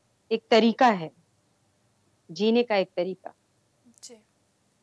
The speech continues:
Speaker 2: मैम, हर इंसान के अपने कुछ सपने होते हैं और उनको पूरा करने की लगन होती है, आपका क्या कुछ सपना रहा?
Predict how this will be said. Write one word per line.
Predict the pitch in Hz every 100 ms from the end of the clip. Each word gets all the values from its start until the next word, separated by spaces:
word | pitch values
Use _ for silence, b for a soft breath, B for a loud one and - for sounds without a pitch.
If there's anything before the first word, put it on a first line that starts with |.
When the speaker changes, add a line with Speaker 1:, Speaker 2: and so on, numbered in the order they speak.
| _ _ _ _ _ _ _ _ _ b b _
Speaker 2:
मैम, | 359 349
हर | 339 349
इंसान | 392 370 349 349 370
के | 392
अपने | 330 339
कुछ | 370 370
सपने | 359 302 302 349
होते | 330 330 -
हैं | 330
और | 339
उनको | 320 339
पूरा | 302 311 320
करने | 320 302 311
की | 320 294
लगन | 285 302 330
होती | 311 311 320
है, | 285 277 b b -
आपका | 320 403 - -
क्या | - 294
कुछ | 285 262
सपना | 262 254 240
रहा? | 220 202